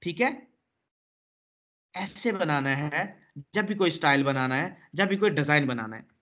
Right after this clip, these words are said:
ठीक है, अभी मैं आपको सिर्फ इतना सा सामने बना के दिखाता हूँ, ये जो सामने आ रहा है आपका, इतना सा आपको बना के सिर्फ structure, structure बना के दिखाता हूँ कैसे, जिस तरह ये Microsoft वालों का बना हुआ है, ऊपर एक header आ गया, left पे आ गया साइड बार,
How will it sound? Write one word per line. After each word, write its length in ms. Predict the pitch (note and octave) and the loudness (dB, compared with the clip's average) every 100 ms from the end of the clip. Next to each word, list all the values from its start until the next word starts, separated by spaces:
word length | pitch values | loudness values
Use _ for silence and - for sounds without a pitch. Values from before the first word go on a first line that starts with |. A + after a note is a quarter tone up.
| - | -6
ठीक 140 | F#3 | -2
है, 140 | C4+ C4+ _ - | -4 -6 _ 0
अभी 160 | G3+ | 2
मैं 100 | A#3+ | 4
आपको 200 | A3+ G#3 | 4 4
सिर्फ 180 | G#3 A3 | 0 0
इतना 260 | G3+ G3 G3 | 0 0 0
सा 100 | G3 | 0
सामने 300 | F3 D#3+ D#3 | 0 2 2
बना 220 | D3 C3+ | 2 2
के 120 | B2+ | 0
दिखाता 420 | B2+ B2 B2 A#2 A#2+ | -4 -6 -10 -12 -14
हूँ, 180 | B2 _ _ - | -16 _ _ 0
ये 100 | E3 | 2
जो 120 | E3+ | 2
सामने 360 | D#3+ C#3+ C#3 | 4 4 6
आ 120 | C#3 B2 | 6 6
रहा 120 | B2+ | 4
है 60 | B2 | 2
आपका, 240 | - D3+ - _ | 0 -6 -6 _
इतना 260 | - F#3+ F#3 | -4 2 4
सा 120 | E3 | 4
आपको 200 | C3+ E3 | 4 2
बना 200 | D3+ D3+ | 2 4
के 140 | D3 D3+ | 2 -2
सिर्फ 460 | - - - C#4 | -4 -4 0 2
structure, 460 | C4+ B3 B3 F#3+ - - _ _ | 2 2 2 2 0 -6 _ _
structure 380 | - G#3 G3+ G3+ | -4 0 2 0
बना 220 | E3 C#3+ | 2 2
के 120 | C3 C3 | 2 0
दिखाता 380 | B2+ B2 A#2+ | -4 -6 -8
हूँ 160 | A#2 A#2+ - _ | -10 -12 -20 _
कैसे, 380 | F#3 F3+ C3+ G#2 _ _ - | 2 2 0 -10 _ _ -6
जिस 140 | F#3 | 0
तरह 100 | G#3+ | 2
ये 220 | G#3 G3 - | 6 6 6
Microsoft 520 | F3 D#3+ D#3+ D#3 D3 | 4 4 0 -2 0
वालों 200 | C#3+ C3 | -2 -2
का 80 | B2+ | -4
बना 180 | A#2+ A#2+ | -4 -6
हुआ 160 | A#2 | -8
है, 60 | A#2+ _ _ - | -10 _ _ -2
ऊपर 280 | E3 G3 | 2 6
एक 180 | G3+ G3 | 6 6
header 280 | F3+ E3 E3+ | 4 6 8
आ 100 | E3 | 8
गया, 260 | D#3+ D#3+ D3+ D3+ - | 6 4 2 -2 -8
left 280 | E3 F#3 F#3+ | 0 2 2
पे 80 | G3 | 4
आ 140 | F#3 E3 | 6 6
गया 180 | D#3+ | 4
साइड 260 | D#3+ D#3+ C#3+ | 0 0 0
बार, 260 | C#3+ D3 | 2 0